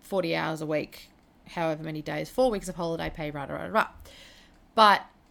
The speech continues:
he was really lucky in that he got accepted into an accounting firm that was pretty relaxed and not, like, too massive.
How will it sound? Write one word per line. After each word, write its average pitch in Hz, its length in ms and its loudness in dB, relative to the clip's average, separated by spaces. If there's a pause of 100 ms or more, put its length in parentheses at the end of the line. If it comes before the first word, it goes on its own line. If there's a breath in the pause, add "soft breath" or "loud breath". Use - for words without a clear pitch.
(360)
he 262 220 2
was 277 160 4
really 208 180 2
lucky 202 300 0
in 180 80 -4
that 165 120 -2
he 202 60 -4
got 202 160 -2
accepted - 460 -6
into 180 280 -6
an 170 100 -4
accounting 214 500 -4
firm 185 380 -4
that 190 140 -2
was 175 120 -4
pretty 254 320 -2
relaxed 180 480 0
and 180 160 -4
not, 190 220 -4
like, 180 140 -2 (180)
too 190 240 -4
massive. 196 520 -2